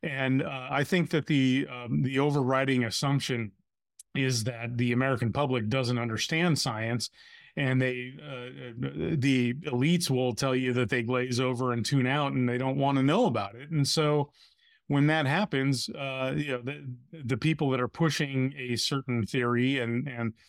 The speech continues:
certain political solutions to that theory, uh, have to do it in a way that is more, um, uh, what, what, what's the word I wanna say? It's, uh,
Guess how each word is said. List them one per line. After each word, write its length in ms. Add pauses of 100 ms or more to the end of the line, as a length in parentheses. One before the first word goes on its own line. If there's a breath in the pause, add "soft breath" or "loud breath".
(320 loud breath)
certain 600
political 600
solutions 720
to 240
that 300
theory, 520 (680 soft breath)
uh, 300
have 300
to 100
do 240
it 80
in 100
a 80
way 300
that 180
is 220
more, 480 (320)
um, 480 (1160)
uh, 220
what, 280
what, 220
what's 260
the 80
word 140
I 80
wanna 180
say? 240
It's, 160
uh, 280